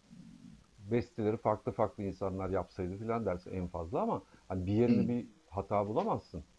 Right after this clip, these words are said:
Speaker 1: Yani adamın
Speaker 2: Hı hı.
Speaker 1: şarkıcılığı, ozanlığı, durduğu yer.
Speaker 2: Hı hı.
Speaker 1: Biz onları kaybettik biraz. Yani böyle suyun üstünde gezen,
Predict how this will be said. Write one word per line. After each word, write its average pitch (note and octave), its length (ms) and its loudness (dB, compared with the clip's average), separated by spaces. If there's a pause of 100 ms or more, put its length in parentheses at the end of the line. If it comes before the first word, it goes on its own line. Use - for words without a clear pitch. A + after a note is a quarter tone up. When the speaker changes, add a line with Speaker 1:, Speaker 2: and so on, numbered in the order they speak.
Speaker 1:
Yani F2+ 200 -10
adamın G2 320 -2
Speaker 2:
Hı - 40 2
hı. - 40 0
Speaker 1:
şarkıcılığı, F#2+ 580 0
ozanlığı, F#2 680 -2 (800)
durduğu G#2+ 420 4
yer. F2+ 400 2 (540)
Speaker 2:
Hı G3+ 60 2
hı. - 200 0 (640)
Speaker 1:
Biz F3 240 0
onları F3+ 300 4
kaybettik C#3 480 4
biraz. F#2 220 -2
Yani A#2+ 420 2
böyle B2 500 -2 (100)
suyun D#3+ 360 -2
üstünde C3+ 640 -2 (540)
gezen, B2 420 2